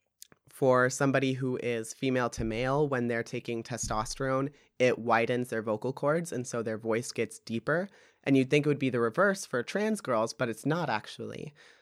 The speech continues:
Um, so estrogen doesn't make your vocal cords tighter and make your voice higher. You have to, like, just train your voice to, like, sound more feminine.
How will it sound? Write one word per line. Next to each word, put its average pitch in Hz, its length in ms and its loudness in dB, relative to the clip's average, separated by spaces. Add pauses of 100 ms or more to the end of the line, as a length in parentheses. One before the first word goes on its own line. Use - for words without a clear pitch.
(180)
Um, 120 340 4
so 120 380 0
estrogen 143 500 0
doesn't 123 260 -4
make 131 160 -4
your 113 80 -6
vocal 113 280 -6
cords 101 340 -8
tighter 113 400 -4
and 113 180 -6
make 110 160 -6
your 110 120 -6
voice 131 260 -4
higher. 90 400 -14 (360)
You 117 160 0
have 117 240 -4
to, 131 100 -8
like, 107 280 -8 (300)
just - 260 -6
train 117 360 -2
your 117 100 0
voice 104 420 -6
to, - 120 -12
like, 107 160 -8
sound 101 360 -6
more 104 180 -4
feminine. 139 540 -2